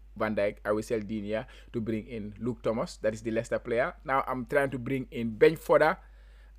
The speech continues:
and also who can benefit me a little bit in the short term. And I think, uh, Tom-, Thomas of Leeds, he kind of filled, fit that bill.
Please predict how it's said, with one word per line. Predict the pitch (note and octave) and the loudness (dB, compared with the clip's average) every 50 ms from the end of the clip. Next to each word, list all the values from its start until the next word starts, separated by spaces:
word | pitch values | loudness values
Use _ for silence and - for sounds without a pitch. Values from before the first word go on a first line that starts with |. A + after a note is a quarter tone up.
| - - - - | -20 -4 6 8
and | E3+ E3 D#3+ D3+ - - - | 8 8 8 4 -2 -2 2
also | - F3+ F#3 F#3 F3+ - - E3+ D#3+ E3 E3+ F3 - - - | 6 8 8 8 6 4 0 2 2 2 0 -2 -4 -10 -8
who | - F#3 F#3 | -4 -4 0
can | - - D#3 C3 A#2+ | 2 2 2 2 4
benefit | A2 B2+ C3+ C#3+ C3+ - - B2 A#2+ | 4 4 4 4 4 0 -4 -4 -2
me | B2 B2 - | -4 -2 0
a | G#2 | 0
little | A#2+ A#2+ C3+ C3+ C3 A#2+ | 2 2 2 2 0 0
bit | A#2 A#2+ - | -2 -4 -2
in | A2 A2 | -2 -4
the | G#2+ | -4
short | - - G#2 F#2 - | -2 -2 -4 -4 -2
term. | - F2+ D#2+ C#2 - - - - - - - - - - - - - | -4 -6 -6 -6 -10 -16 -20 -20 -20 -20 -20 -20 -20 -20 -20 -20 -8
And | - B2+ B2 A#2 A2+ | -4 -2 0 0 2
I | G#2+ A#2 C#3+ | 4 4 4
think, | C#3+ - D#3 C#3 C3 B2+ B2 A#2+ A#2 - - - - | 4 4 0 0 0 -2 -2 -4 -4 -8 -12 -14 -8
uh, | A2+ A2 G#2+ G#2 G2+ G2+ G2+ G2 G2 F#2+ G2 G2 F#2+ F#2+ - - - - - - - - - - - - - - - - - - - - - - - | -4 -2 0 0 0 -2 -4 -4 -6 -6 -8 -8 -10 -10 -12 -16 -20 -20 -20 -20 -20 -20 -20 -20 -20 -20 -20 -20 -20 -20 -20 -20 -20 -20 -20 -20 -4
Tom-, | - D#3+ D#3 D3+ C#3 - | 0 2 2 2 0 4
Thomas | - F3 E3 E3+ F#3+ - - - - | 4 6 6 6 2 2 0 2 2
of | D3 C3+ - - | 2 2 2 -4
Leeds, | C3 C3+ C#3+ E3+ - - - - - - - - - | -4 -2 -2 -2 -4 -6 -16 -18 -20 -20 -20 -14 -8
he | - C3+ | -8 -2
kind | - - D#3 D3+ D3 | 2 4 4 4 4
of | C3+ - | 2 -2
filled, | - - G3 F3 D#3 - - | -2 0 0 2 2 0 -4
fit | - - - A3 F3 A#2+ | -14 -4 -2 -2 -2 2
that | A2 C3 B2 A#2+ G2+ | 2 2 2 2 -4
bill. | A2+ B2+ D#3+ | -4 -4 -4